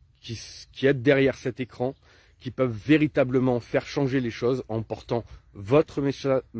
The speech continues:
votre message, pardon, mais aussi, euh, celui-là, le mien, et, et, et beaucoup d'autres. Beaucoup de liveurs, beaucoup de pages se retrouvent en restriction, beaucoup de gens se retrouvent avec des abonnés qui, qui sont retirés des abonnements,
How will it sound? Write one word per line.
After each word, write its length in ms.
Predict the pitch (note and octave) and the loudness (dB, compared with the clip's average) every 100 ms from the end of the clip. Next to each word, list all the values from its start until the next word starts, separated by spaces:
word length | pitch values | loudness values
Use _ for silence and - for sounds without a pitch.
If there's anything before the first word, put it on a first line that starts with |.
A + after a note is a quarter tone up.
| A#2 | -8
votre 320 | A2 D3 - | -2 -2 0
message, 400 | C#3 B2 C3+ C3 | -4 -2 -2 -2
pardon, 320 | - A2 A#2 C3 _ - - | -4 -4 -2 -6 _ -20 -6
mais 140 | A#2 | 0
aussi, 480 | A#2+ A#2 - C#3 C3+ | 0 0 -2 0 2
euh, 180 | G#2+ G2 | 2 0
celui-là, 580 | - - C#3 B2 A2 A2 | -2 -2 -2 0 2 2
le 100 | B2 | 2
mien, 260 | A2+ A2+ B2 - - - - - - - - | 0 0 -2 -10 -20 -20 -20 -20 -20 -20 0
et, 180 | C#3+ D3 | 4 4
et, 520 | C#3+ C3+ B2+ B2 A#2 | 4 2 2 2 0
et 40 | C3+ | -2
beaucoup 280 | C#3 D3+ C#3 | 0 -2 0
d'autres. 380 | B2 G#2 - - - | -2 -2 -10 -16 -16
Beaucoup 460 | A#2+ A2 F#3 - F3+ | -12 0 0 0 -4
de 120 | D3 | 4
liveurs, 540 | D3+ C3+ B2+ C#3 D3 - | 4 4 2 2 2 -2
beaucoup 460 | A#2+ C#3+ - E3 | -6 -6 -4 -6
de 120 | C#3+ B2+ | -2 -2
pages 540 | - C#3 C#3+ D3+ A2+ | 0 2 4 2 -2
se 100 | - | -10
retrouvent 380 | A#2 B2 - C3 | -2 -2 -2 -2
en 100 | C3 | 0
restriction, 760 | B2 B2+ - B2+ - C3 C#3+ D#3+ - - - | 0 -2 -4 -10 -4 0 0 -2 -8 -20 -12
beaucoup 340 | A#2+ D#3 - | -4 -4 -2
de 60 | C#3+ | -4
gens 240 | A2 E3 | 4 4
se 140 | D#3+ D3 | 4 0
retrouvent 460 | B2 C3+ D#3 D3 | 0 0 -2 0
avec 200 | B2+ A2+ | 2 0
des 280 | A2+ B2 A2 | 0 -2 2
abonnés 480 | C#3 C3+ C#3+ C#3+ D3 - | 2 4 2 2 0 -4
qui, 300 | A2+ G#2+ G2 | -10 -8 -8
qui 140 | - | -10
sont 560 | G#2+ - A#2+ A#2 G#2+ G2+ | -10 -4 -2 -2 -2 -2
retirés 560 | G#2 D#3 - D3+ C3+ C3+ | 2 2 2 0 0 0
des 160 | A#2+ | 0
abonnements, 500 | A#2+ A#2 B2 B2+ C3+ | 0 2 2 2 0